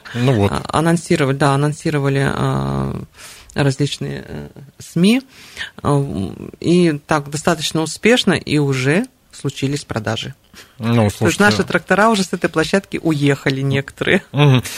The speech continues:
Speaker 1: А, как, э,
Speaker 2: <clears throat>
Speaker 1: любил говаривать, э, светлейший князь, э, Потемкин, э, «Деньги что? Деньги вздор, люди все. Где людей берете?» Ну, то есть, э, я ж понимаю, что любая техника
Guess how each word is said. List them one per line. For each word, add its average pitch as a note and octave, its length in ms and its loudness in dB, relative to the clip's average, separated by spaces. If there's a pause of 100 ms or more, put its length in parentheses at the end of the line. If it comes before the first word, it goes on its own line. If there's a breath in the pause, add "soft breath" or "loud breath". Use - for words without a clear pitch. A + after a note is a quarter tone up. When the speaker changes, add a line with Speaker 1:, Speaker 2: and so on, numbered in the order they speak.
(140 loud breath)
Speaker 1:
А, B2+ 540 4
как, D3+ 260 0
э, C#3 220 6
Speaker 2:
<clears throat> - 0 -
Speaker 1:
любил C3 480 4
говаривать, B2+ 520 2
э, A#2+ 260 2
светлейший C3 500 2
князь, C3 360 0
э, A#2+ 380 2
Потемкин, C3 580 4
э, G#2+ 460 4
«Деньги E3+ 360 4
что? D#3+ 260 2
Деньги C#3 340 4
вздор, A#2+ 540 2
люди C#3 320 4
все. A2+ 420 0
Где B2 440 2
людей E3 260 2
берете?» C#3+ 400 2
Ну, C3+ 180 4
то C3 100 0
есть, - 240 -2
э, A#2 140 2
я C3+ 120 2
ж - 100 -2
понимаю, D#3 380 2
что B2+ 720 4
любая B2 380 4
техника E3+ 540 0